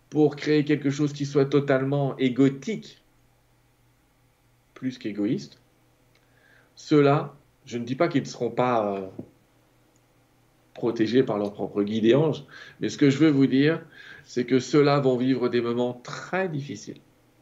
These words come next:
Et c'est pourquoi vous êtes invité, être dans la lumière, c'est être dans cet esprit de, de fraternité. C'est-à-dire dans cet esprit d'être prêt à partager. Je ne vous dis pas aujourd'hui de distribuer, euh, tout ce que vous avez à tout le monde,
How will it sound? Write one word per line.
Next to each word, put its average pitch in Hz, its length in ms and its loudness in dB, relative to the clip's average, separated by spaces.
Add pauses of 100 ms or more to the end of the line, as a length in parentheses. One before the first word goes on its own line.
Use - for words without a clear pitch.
(1400)
Et 117 60 4
c'est 131 160 2
pourquoi 123 260 2
vous 127 220 2
êtes 123 140 2
invité, 147 680 2
être 120 300 -2
dans 117 120 0
la 110 120 0
lumière, 131 360 0
c'est 143 120 -2
être 120 200 -2
dans 113 140 -2
cet 117 220 -6
esprit 113 260 -2
de, 120 340 4
de 127 120 4
fraternité. 143 760 -2 (520)
C'est-à-dire 135 460 2
dans 135 100 2
cet 135 240 -2
esprit 180 320 -2
d'être 143 340 2
prêt 190 320 -2
à 165 80 2
partager. 151 640 -2
Je - 100 -14
ne 110 60 -14
vous 107 100 -12
dis 110 120 -8
pas - 100 -8
aujourd'hui 117 480 0
de 117 200 2 (280)
distribuer, 135 800 6
euh, 110 180 0 (320)
tout 139 140 2
ce 143 80 -2
que 160 80 2
vous 123 260 2
avez 131 240 4
à 120 80 2
tout 143 140 -2
le 156 80 0
monde, 156 320 0